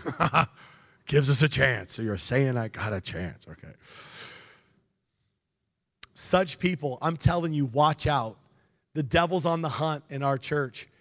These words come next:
He wants to get divisive people in here. If you see people that are causing division, you can confront them personally in love. "Hey, we don't do division in this church. Love you. You wanna be here?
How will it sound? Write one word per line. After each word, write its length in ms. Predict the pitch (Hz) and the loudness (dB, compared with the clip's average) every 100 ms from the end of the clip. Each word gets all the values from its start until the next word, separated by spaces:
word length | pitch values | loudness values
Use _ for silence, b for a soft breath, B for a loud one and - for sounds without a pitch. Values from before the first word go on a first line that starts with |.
| _ | _
He 140 | - | -2
wants 300 | 175 170 160 - | 2 2 2 -4
to 80 | |
get 240 | 139 160 127 | -4 -4 -4
divisive 560 | 139 143 156 - 143 | -4 0 0 -2 -10
people 320 | - 156 139 131 | -10 -10 -6 -8
in 120 | 117 | -8
here. 300 | 120 107 92 b b b _ | -10 -14 -18 b b b _
If 140 | 143 | -4
you 120 | 170 | -4
see 220 | 196 - 190 | -4 -6 -4
people 320 | 190 185 180 | -4 -2 0
that 100 | 165 | 0
are 60 | |
causing 440 | 143 156 170 151 165 | 0 0 0 -2 -8
division, 540 | 135 117 160 156 190 B B | -8 -2 0 0 -2 B B
you 140 | - 180 | -6 -2
can 180 | 208 185 | -2 -2
confront 500 | 165 156 175 180 - | -4 -2 0 0 -2
them 200 | 156 131 | -6 -4
personally 680 | - 165 - 151 135 113 101 _ _ _ - | -4 -4 -4 -6 -6 -8 -12 _ _ _ -4
in 180 | 160 151 | 0 4
love. 440 | 151 147 113 - b b b | 6 6 2 -4 b b b
"Hey, 340 | - 175 156 b b | -4 -2 -2 b b
we 160 | 135 196 | 2 2
don't 200 | 208 185 | 2 0
do 160 | 185 | 0
division 460 | 175 170 165 160 156 | 2 2 2 0 -2
in 100 | 143 | -6
this 160 | 135 - | -8 -6
church. 400 | 143 123 - - _ - | -4 -4 -8 -18 _ -2
Love 300 | 160 196 147 | 2 2 0
you. 280 | 143 120 - b | -4 -4 -10 b
You 120 | 147 170 | -2 0
wanna 200 | 185 180 | 0 -2
be 140 | 190 | -8
here? 380 | 160 180 214 | -6 -6 -6